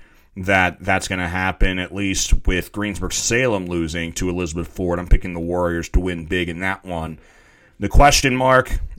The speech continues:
would be South Allegheny in the Mount Pleasant game. Um, that, I think, is gonna come down, uh, and decide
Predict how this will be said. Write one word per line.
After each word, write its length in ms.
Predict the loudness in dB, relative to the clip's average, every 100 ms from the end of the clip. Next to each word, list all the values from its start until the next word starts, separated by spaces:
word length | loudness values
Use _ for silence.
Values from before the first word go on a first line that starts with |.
| -4
would 160 | -2
be 140 | 0 0
South 360 | 2 2 2
Allegheny 560 | 2 2 0 -2 -2 -2
in 40 |
the 60 | -2
Mount 240 | -4 -4
Pleasant 400 | -2 -2 -4 -8
game. 380 | -8 -8 -8 -12 -16 _ _ _ _ _
Um, 400 | -6 -4 -4 -2
that, 180 | 0 2
I 100 | 2
think, 240 | 0 -4 -4
is 80 |
gonna 160 | -6 -6
come 260 | -4 -4 -2
down, 540 | -2 -2 -4 -6 -4 -6 -6 -20 _ -6
uh, 400 | -4 -2 -4 -6
and 180 | -6 -4
decide 680 | -2 0 2 2 2 0